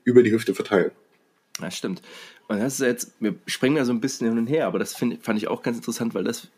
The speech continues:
Speaker 2: irgendwas war, das ist in meiner, im militärischen Laufbahn ist mir das nie so aufgefallen, aber, ähm, als die ersten Frauen kamen,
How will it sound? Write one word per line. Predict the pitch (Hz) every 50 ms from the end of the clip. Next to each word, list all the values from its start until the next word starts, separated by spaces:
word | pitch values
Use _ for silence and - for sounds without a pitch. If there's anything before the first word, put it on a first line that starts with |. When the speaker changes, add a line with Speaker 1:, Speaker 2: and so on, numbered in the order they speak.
| _ _ -
Speaker 2:
irgendwas | - 123 135 147 135 120 120 - -
war, | 117 120 123 123
das | 117 107 -
ist | - - -
in | - 110 110
meiner, | 104 104 104 104 101 101 95 - _ - - - - - - _ _ _ _ -
im | - 101 101
militärischen | 104 104 90 - - 107 117 120 117
Laufbahn | 107 110 117 - 113 101 104
ist | 110
mir | 113 101
das | 95 95 - 113
nie | 120 131
so | 135 123 -
aufgefallen, | 82 117 120 - - 131 - - 110 104 110 113 -
aber, | - - 85 92 101 98 98 98 98 101 98 - - - - - - - - _ _ -
ähm, | 101 104 104 107 107 107 104 104 104 -
als | - 101 110 110 - -
die | - 123 110 104 98 67
ersten | 78 92 95 - - - 92 87 87 85 - - -
Frauen | - - 113 127 175 185
kamen, | 180 - 98 85 82 82 82 80 80